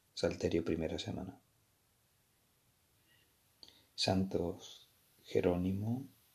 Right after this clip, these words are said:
Emiliani, Josefina Baquita, Honorato, Esteban, Beata Esperanza de Jesús.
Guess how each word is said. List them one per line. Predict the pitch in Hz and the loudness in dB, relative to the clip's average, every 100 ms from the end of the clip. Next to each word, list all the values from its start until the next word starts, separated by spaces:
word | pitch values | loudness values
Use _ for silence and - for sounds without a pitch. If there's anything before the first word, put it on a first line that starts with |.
| _ - | _ -4
Emiliani, | 98 90 87 85 85 87 104 123 - _ _ | 2 2 4 2 0 -2 -4 -6 -12 _ _
Josefina | - 107 - - - 101 98 - | -2 0 0 -2 -2 -2 -2 -4
Baquita, | 92 - 95 - - - - _ _ _ _ _ _ _ _ _ | -6 -2 -2 0 -4 -6 -16 _ _ _ _ _ _ _ _ _
Honorato, | 151 104 95 92 92 117 117 | 0 4 8 8 6 -2 -2
Esteban, | - - 92 95 92 110 _ _ _ _ _ | -4 2 2 2 -2 -6 _ _ _ _ _
Beata | 98 98 98 | -4 -2 -2
Esperanza | 98 - 92 90 - | -4 -4 -4 -2 -4
de | 90 | -4
Jesús. | - - 80 - | -6 -4 -4 -6